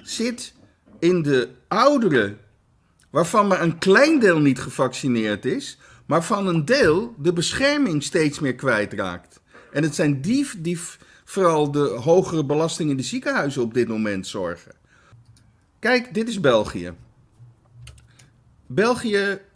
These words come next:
heeft ook na veel aandringen voor het eerst de cijfers nu per week. En dit was zijn persconferentie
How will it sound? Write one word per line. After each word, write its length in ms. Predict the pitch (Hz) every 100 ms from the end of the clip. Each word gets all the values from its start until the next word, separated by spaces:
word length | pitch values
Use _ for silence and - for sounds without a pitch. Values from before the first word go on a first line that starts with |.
| _
heeft 580 | 135 156 147 - - - _ _ _ _
ook 200 | 143 202
na 140 | 165
veel 300 | 135 160 123
aandringen 640 | 120 156 196 180 180 202 254 - _ _
voor 200 | - 160
het 120 | 135
eerst 420 | 113 180 262 -
de 60 | 165
cijfers 500 | - 160 160 160 143
nu 160 | 151
per 200 | 143 147
week. 420 | 127 107 85 - _ _ _ _ _ _ _ _ _ _ _
En 160 | 117 113
dit 200 | 190 160
was 480 | 151 135 - - -
zijn 180 | - 113
persconferentie 1120 | 156 202 - 208 - 196 196 190 233 277